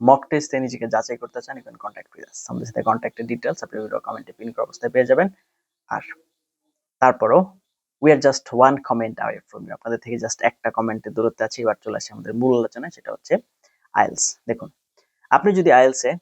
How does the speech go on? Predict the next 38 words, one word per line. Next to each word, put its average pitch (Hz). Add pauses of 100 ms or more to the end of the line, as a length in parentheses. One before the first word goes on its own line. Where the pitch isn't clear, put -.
(120)
টার্গেট 117
নেন 73 (120)
সিক্স, - (280)
সিক্স 117
পয়েন্ট 104
ফাইভ, - (220)
সেভেন, 104 (140)
সেভেন 120
পয়েন্ট 117
ফাইভ, 104 (260)
এইট, 117 (200)
এইট 117
পয়েন্ট 113
ফাইভ, 107 (140)
নাইন, 104 (300)
যে 123
কেউ 113
হয়ে 110
থাকেন, 120
আজকের -
লেসনটা 110
আপনার 110
জন্য 113
লাইফ 95
চেঞ্জিং 98
হতে 104
যাচ্ছে। -
দেখুন, - (800)
সর্বপ্রথম 170
আপনাকে 117
এটা 107
মাথায় 110
নিতে 104
হবে, 117 (160)
ielts 120 (120)
is 110 (140)
not 113 (280)
your 104